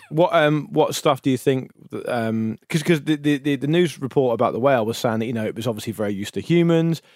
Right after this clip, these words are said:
Speaker 2: It looked like the harness was for some sort of camera.
Speaker 1: Mm.
Speaker 2: It was actively trying to pull straps and ropes from the side of the boats they were on.
Speaker 1: Mm.
Speaker 2: Um,
Speaker 1: I
Speaker 2: and
Speaker 1: think,
Speaker 2: so
Speaker 1: I think in many ways we sort of think of this, this kind of a nefarious, um, kind of, oh, uh,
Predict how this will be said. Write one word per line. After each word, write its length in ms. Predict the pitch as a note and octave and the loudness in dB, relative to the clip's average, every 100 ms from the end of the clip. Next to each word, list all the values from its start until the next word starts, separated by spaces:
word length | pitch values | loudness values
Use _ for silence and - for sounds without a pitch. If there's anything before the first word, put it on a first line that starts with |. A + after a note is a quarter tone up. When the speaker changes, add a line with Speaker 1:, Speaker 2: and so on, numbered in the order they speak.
| _ - | _ -8
Speaker 2:
It 120 | C3 | -2
looked 180 | D3 - | 0 -2
like 120 | C3 | -6
the 60 | A#2+ | -2
harness 340 | C#3 C3 B2 | 0 0 -2
was 100 | B2+ | -6
for 80 | - | -6
some 220 | - A#2+ | -4 -4
sort 160 | A#2+ - | -4 -6
of 80 | - | -2
camera. 500 | D3 C#3+ C3+ C3 C3 _ | 0 2 2 2 0 _
Speaker 1:
Mm. 200 | B2+ A#2+ | -4 0
Speaker 2:
It 120 | C3 - | 0 -2
was 380 | C3+ B2 A2+ - _ - | -2 -2 -4 -14 _ -4
actively 480 | D3 C#3+ D#3 C3+ C3+ | -4 -2 -2 0 -2
trying 240 | - C3 | -2 -2
to 60 | B2 | -4
pull 360 | - D3 C#3 | -4 -2 -2
straps 460 | C3 - D3+ - - | -2 -2 0 0 -2
and 160 | C3+ B2+ | -2 2
ropes 260 | C3+ C#3 | 0 0
from 100 | - | -4
the 60 | B2 | -4
side 220 | - C3 | 0 0
of 60 | A#2+ | 0
the 60 | |
boats 320 | G#2+ C3 C3+ - | 0 0 0 0
they 160 | B2+ | 0
were 120 | B2 | 2
on. 280 | B2+ C3 C3+ - - | 2 2 -2 -6 -4
Speaker 1:
Mm. 200 | B2+ A2+ - | -4 -4 -6
Speaker 2:
Um, 540 | A2 G#2+ A2 A2 A2 - _ _ - | -6 -2 -2 -2 -4 -10 _ _ -8
Speaker 1:
I 60 | C3 | -2
Speaker 2:
and 40 | |
Speaker 1:
think, 100 | G#3 | 0
Speaker 2:
so 100 | F3+ | 0
Speaker 1:
I 40 | D3 | -4
think 200 | - F#3 | -2 0
in 120 | C#3 | 2
many 200 | A#2+ A2+ | 2 2
ways 220 | G2 G2 | 0 0
we 140 | G#2+ G#2+ | -2 -4
sort 200 | - F#2+ | -4 -6
of 60 | |
think 220 | - G#2 G2 | -4 -4 -4
of 60 | |
this, 200 | F#2+ - | -6 -8
this 200 | G2 - | -12 -14
kind 160 | - G2 | -10 -8
of 60 | F#2 | -6
a 60 | |
nefarious, 720 | D#2+ G2 A2 G2 F#2+ F2+ - - _ _ _ - | -10 -8 -4 -2 -2 -6 -10 -14 _ _ _ -6
um, 240 | G2 F#2 | -4 -4
kind 180 | E2+ F#2 | -6 -8
of, 80 | G2 | -6
oh, 100 | F2+ | -6
uh, 100 | D#2+ | -6